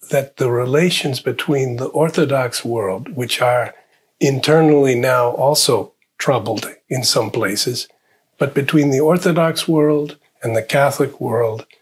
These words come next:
after nearly one thousand years of division since ten fifty-four, that we could overcome this and at least work together on the projects which in our time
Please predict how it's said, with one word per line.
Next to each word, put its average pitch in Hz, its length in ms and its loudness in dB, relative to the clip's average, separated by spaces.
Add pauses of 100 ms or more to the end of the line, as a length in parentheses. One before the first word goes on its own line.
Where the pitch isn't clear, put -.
(260)
after 139 720 0
nearly 151 420 4
one 151 300 2
thousand 123 680 0
years 110 560 -2
of 117 140 -6
division 107 500 -6 (300)
since - 360 0
ten 123 280 0
fifty-four, 117 840 -4 (800)
that 147 120 2
we 156 160 2
could 170 200 0
overcome 165 640 2
this 120 320 -4
and 139 200 -4
at 156 200 -4
least 160 520 0 (300)
work 143 260 2
together 123 600 -2 (640)
on 123 200 2
the 120 80 -4
projects 143 840 -2 (400)
which 139 260 0
in 127 140 0
our 143 240 4
time 113 600 0